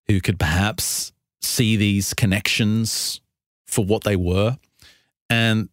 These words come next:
that was Jeffrey Kripal. So I've had this book for a little while. Uh, full disclosure, I haven't actually read much of it 'cause it's quite dense. Uh, there's a lot in here.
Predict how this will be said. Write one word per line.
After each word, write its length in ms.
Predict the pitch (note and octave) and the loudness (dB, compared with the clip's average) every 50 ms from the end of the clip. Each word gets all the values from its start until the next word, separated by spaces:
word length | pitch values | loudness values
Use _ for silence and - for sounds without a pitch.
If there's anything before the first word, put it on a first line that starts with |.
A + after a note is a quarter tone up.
| _ - | _ -4
that 140 | B2+ C3+ C3 | -4 -2 -2
was 120 | C3 A2 | -2 -2
Jeffrey 300 | - A#2+ G#2 - - F2+ | 0 0 0 0 0 -2
Kripal. 360 | - - G2 - - - - | 0 0 -2 -2 -2 -6 -6
So 120 | - - A2 | -2 0 0
I've 100 | A2+ G#2 | 2 2
had 140 | D#3+ F#3+ F#3+ | 2 2 2
this 120 | F#3 - | 0 0
book 180 | - C3 A#2 - | 0 0 0 0
for 100 | - G2+ | 0 0
a 20 | |
little 200 | F#2+ G2 G2+ F#2+ | 2 2 2 2
while. 400 | F#2+ G2 G2 G2 G2 G2 G2 - - | 2 2 2 2 2 0 -2 -2 -4
Uh, 120 | - G2 F#2 | -4 -4 -2
full 180 | - - D3+ | 0 0 0
disclosure, 680 | C3+ A2 - - A2 G2 G2+ F#2+ F#2 G2+ F#2+ F#2 F#2+ - - | 0 0 -2 0 0 0 2 2 2 2 2 2 2 0 0
I 140 | F2+ G2+ | -2 -2
haven't 260 | G2+ - F#3+ G#3 G3+ C3 | 0 0 0 0 2 0
actually 280 | B2+ - - A2+ G2 | 0 0 0 0 0
read 280 | F2 F#2 G2 G2+ - - | 2 2 2 2 2 0
much 240 | G2 - - - - | 0 0 -2 -2 -6
of 80 | - | -6
it 120 | C2 - - | -8 -6 -2
'cause 160 | - G2+ F#2 | -2 0 0
it's 120 | A2+ G#2 - | 0 -2 0
quite 280 | - E3 F#3+ - - | 0 0 0 0 0
dense. 480 | - F#2+ G2+ F#2 - - - - - - | 0 0 0 0 -2 -4 -6 -6 -4 -2
Uh, 60 | - | -2
there's 200 | F2 F#2 F#2+ G2 | -2 -2 0 0
a 40 | G2+ | 0
lot 140 | A#2+ C#3 - | 2 2 2
in 140 | F2+ G#2 | 2 0
here. 240 | A2 G2 C2+ G#1 - | 0 -2 -4 -6 -10